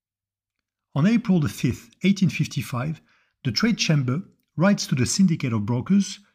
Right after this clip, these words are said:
to ask for, I quote, "the exact and complete list of all the classified red wines of the department,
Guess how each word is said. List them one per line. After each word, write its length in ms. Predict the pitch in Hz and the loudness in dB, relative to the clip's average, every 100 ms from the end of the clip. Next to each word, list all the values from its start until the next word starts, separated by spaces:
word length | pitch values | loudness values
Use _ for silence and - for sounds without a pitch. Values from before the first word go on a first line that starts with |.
| - | -8
to 180 | 160 185 | 0 0
ask 180 | - | 0
for, 300 | - - 95 - _ _ _ _ | -4 -6 -6 -10 _ _ _ _
I 60 | 110 | -10
quote, 440 | 101 156 208 - - _ _ _ _ _ _ _ _ _ _ _ _ 127 | -2 -2 -2 -4 -20 _ _ _ _ _ _ _ _ _ _ _ _ -2
"the 180 | 131 | 2
exact 520 | 156 147 160 202 - - | 2 2 2 2 0 -4
and 160 | 147 147 | -2 0
complete 560 | 196 196 - 190 175 | 4 4 4 0 2
list 460 | 170 165 180 - - - 151 | 2 2 2 -4 -12 -8 -6
of 160 | 143 - | -6 0
all 200 | 190 202 | 4 4
the 120 | 180 | 2
classified 600 | - 175 - 190 160 135 | 0 0 2 0 -2 -2
red 200 | 131 147 | 0 0
wines 260 | 147 147 135 | 2 0 0
of 120 | 120 | -2
the 100 | 123 | -2
department, 640 | 127 127 123 147 175 - | -2 -2 -2 0 0 -2